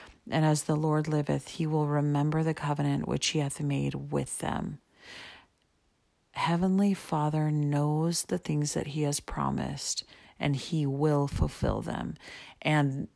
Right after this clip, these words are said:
his, his, uh, purposes will roll forth.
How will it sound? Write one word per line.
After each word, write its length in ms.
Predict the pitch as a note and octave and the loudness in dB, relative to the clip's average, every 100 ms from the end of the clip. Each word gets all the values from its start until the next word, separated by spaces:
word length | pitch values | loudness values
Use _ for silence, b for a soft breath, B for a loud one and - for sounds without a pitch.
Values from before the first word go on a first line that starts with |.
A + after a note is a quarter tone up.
| _ _ _ - | _ _ _ -14
his, 440 | - D#3 C#3+ C#3 - _ _ _ - | -6 -2 0 0 -4 _ _ _ -10
his, 580 | C3 C#3 D3 C#3+ C#3+ - | -8 -2 0 0 0 -2
uh, 140 | D3 C#3 | -2 -4
purposes 760 | - D#3 - - A#3 A3+ A3 | -2 -2 0 2 4 2 0
will 600 | - F3+ D#3 D#3 C#3+ C#3+ - | -4 -2 4 6 4 0 -4
roll 480 | D3+ C#3+ C3+ C#3+ D#3+ - | 0 2 2 0 -6 -10
forth. 640 | - B1 C2+ D3 - - | -4 -2 -2 -4 -12 -18